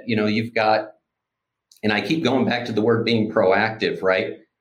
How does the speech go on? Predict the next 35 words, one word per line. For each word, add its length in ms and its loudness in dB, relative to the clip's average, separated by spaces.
It's 140 -6
gonna 220 0
cost 360 0
a 40 0
lot 320 0
less 340 0
to 140 -8
do 280 2
it 180 -2
in 140 0
the 100 0
development 880 0
of 280 2
your 220 0
payload, 600 0
of 280 -2
the 300 -4
rocket, 540 0
of 220 -2
the 80 -4
satellite, 800 -2
than 140 0
it's 120 -4
going 280 -2
to 180 -6
be 300 -2
reactive, 840 0
trying 280 0
to 80 -6
do 280 4
it 120 2
when 120 0
it's 240 -8
already 400 2
there, 460 -4